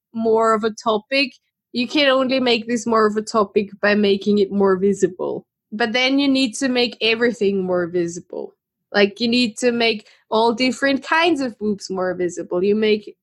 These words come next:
have to make all different kinds of body types more visible so that people feel represented,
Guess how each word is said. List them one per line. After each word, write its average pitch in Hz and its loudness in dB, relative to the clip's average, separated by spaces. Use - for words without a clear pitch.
have 220 0
to 226 -4
make 208 0
all 208 2
different 233 -2
kinds 262 0
of 254 -6
body 359 2
types 226 -2
more 190 0
visible 185 -6
so 240 0
that 240 0
people 247 0
feel 247 -2
represented, 240 0